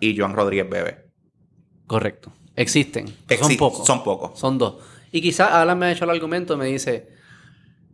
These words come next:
Speaker 2: "Si su-, si, si la independencia va, sucede, y sucede democráticamente, llamémosle, que la gente decide,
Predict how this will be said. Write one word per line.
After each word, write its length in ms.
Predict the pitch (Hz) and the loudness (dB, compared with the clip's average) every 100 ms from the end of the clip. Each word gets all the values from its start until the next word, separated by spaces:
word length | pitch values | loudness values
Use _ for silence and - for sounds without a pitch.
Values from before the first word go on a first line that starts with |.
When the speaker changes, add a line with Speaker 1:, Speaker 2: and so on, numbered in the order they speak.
| _ _ _ _ | _ _ _ _
Speaker 2:
"Si 320 | - - 180 165 | -12 -4 -2 0
su-, 280 | 165 165 | 0 -4
si, 480 | - 160 151 110 _ _ _ _ _ | -2 0 0 -2 _ _ _ _ _
si 260 | - - 147 | -8 -2 2
la 260 | 147 143 | 4 4
independencia 840 | 143 143 139 135 156 175 185 165 139 | 4 2 0 0 0 0 0 -2 -2
va, 340 | 135 135 - - | -2 0 -2 -8
sucede, 840 | - 139 - 170 127 87 104 - _ _ | -6 -2 2 4 2 0 -6 -14 _ _
y 120 | - 127 | -6 -4
sucede 420 | 131 131 139 147 | 0 2 4 4
democráticamente, 920 | 135 120 113 120 127 135 127 113 107 | 4 2 0 0 2 2 2 0 -2
llamémosle, 480 | 107 117 113 107 101 | -2 -2 -2 -4 -4
que 100 | 98 | -4
la 80 | 95 | -2
gente 220 | 107 110 | -2 2
decide, 440 | 117 110 85 113 | 2 2 -4 -8